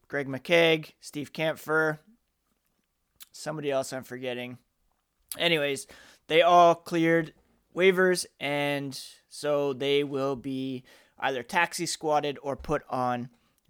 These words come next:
the, uh, A H L roster. There were a few claims around the league, nothing super notable. Oliver Kylington, who I thought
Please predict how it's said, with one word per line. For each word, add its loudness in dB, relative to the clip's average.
the, -6
uh, -8
A -8
H -6
L 6
roster. -6
There -2
were 6
a -6
few -2
claims 2
around 0
the -8
league, -2
nothing -2
super -2
notable. 2
Oliver -4
Kylington, -4
who -6
I -4
thought 2